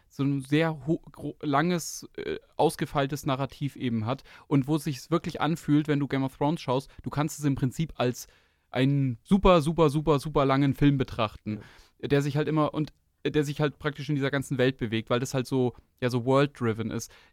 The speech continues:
Speaker 1: Man muss jetzt aber mal sagen, wenn man gerade so ein bisschen in die Serienvergangenheit schaut, dann ist es ganz oft dieses Case of the Week-Ding. Also du hast nicht so einen, so eine durchgängige Story, die sich großartig verändert, sondern du hast eigentlich immer nur so Problemstellung für die Folge, Problemlösung am Ende der Folge.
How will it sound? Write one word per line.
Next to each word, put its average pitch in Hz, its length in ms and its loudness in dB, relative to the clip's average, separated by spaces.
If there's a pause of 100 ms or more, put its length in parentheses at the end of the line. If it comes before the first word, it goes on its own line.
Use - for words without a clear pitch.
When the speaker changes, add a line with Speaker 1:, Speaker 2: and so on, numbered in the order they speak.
Speaker 1:
Man 139 160 0
muss 185 140 -2
jetzt 185 140 -6
aber 156 140 -2
mal 151 160 0
sagen, 156 320 0
wenn 147 100 -4
man 147 160 -2
gerade 190 240 -4
so 185 100 -10
ein 180 60 -8
bisschen 175 260 -6
in 160 100 -4
die 151 100 -6
Serienvergangenheit 147 840 -4
schaut, 139 200 -4 (140)
dann 127 120 -8
ist 143 100 -10
es 147 100 -18
ganz 160 200 -10
oft - 180 -16
dieses 135 300 -12
Case 139 260 -6
of 127 160 -8
the 117 120 -4
Week-Ding. 110 420 -6 (220)
Also 151 180 0
du 147 260 -4
hast 175 240 -2
nicht 160 160 -2
so 156 100 -2
einen, 139 260 0 (160)
so - 120 -6
eine 131 180 0 (120)
durchgängige 143 600 2
Story, 143 360 2
die 135 100 -4
sich 123 140 -6
großartig 139 520 -6
verändert, 139 500 0 (160)
sondern 135 240 2
du 135 100 0
hast 151 180 -4
eigentlich 131 320 0
immer 151 180 2
nur 143 140 0
so 139 260 0 (560)
Problemstellung 160 640 0
für - 80 -6
die 117 80 -2
Folge, 202 340 2
Problemlösung 123 760 2
am 110 140 -2
Ende 107 160 2
der 107 120 2
Folge. 107 360 -6